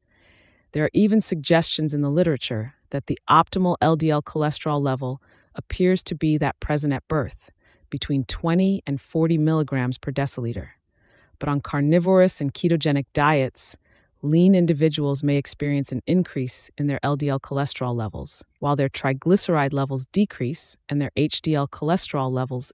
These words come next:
increase. This phenomenon is called lean mass hyperresponder, and here is David Feldman, one of the leading people researching this phenomenon. And then we'll talk about how we can bridge this knowledge gap.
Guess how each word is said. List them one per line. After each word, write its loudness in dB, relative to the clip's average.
increase. -4
This 2
phenomenon 2
is -4
called -4
lean 4
mass 0
hyperresponder, -2
and -4
here 2
is 2
David 2
Feldman, 0
one -2
of -4
the -4
leading 2
people -4
researching 0
this -4
phenomenon. -2
And 0
then 4
we'll 2
talk 2
about 4
how 4
we 2
can 0
bridge 4
this -2
knowledge 2
gap. -6